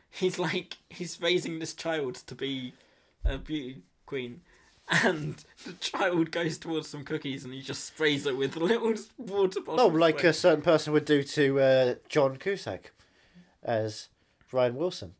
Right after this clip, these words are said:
Speaker 2: in Love and Mercy.
Speaker 1: Aw.
Speaker 2: "You took
Speaker 1: Don't
Speaker 2: the
Speaker 1: do
Speaker 2: burger
Speaker 1: that.
Speaker 2: out of my mouth." <laughs> That's the song, right?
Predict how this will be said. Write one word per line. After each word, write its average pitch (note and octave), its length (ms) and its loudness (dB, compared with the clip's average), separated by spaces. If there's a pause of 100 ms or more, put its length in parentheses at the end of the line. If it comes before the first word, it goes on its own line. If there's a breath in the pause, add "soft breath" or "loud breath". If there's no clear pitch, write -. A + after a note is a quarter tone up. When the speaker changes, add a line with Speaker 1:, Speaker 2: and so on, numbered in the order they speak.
(160)
Speaker 2:
in A#2 140 -10
Love A#2+ 160 -4
and C3 100 -12
Mercy. D#3 240 -8
Speaker 1:
Aw. D3 400 -16 (1400 soft breath)
Speaker 2:
"You D3+ 80 -6
took F3+ 240 -8
Speaker 1:
Don't F3 180 -2
Speaker 2:
the F3+ 160 4
Speaker 1:
do - 60 -
Speaker 2:
burger F3+ 140 4
Speaker 1:
that. F#3 160 6
Speaker 2:
out F#3 80 6
of F#3+ 80 2
my G#3 180 2
mouth." D#3 840 2
<laughs> - 80 -20 (560 soft breath)
That's - 100 -20
the C3+ 60 -8
song, C3 240 -2 (100)
right? D3+ 140 -16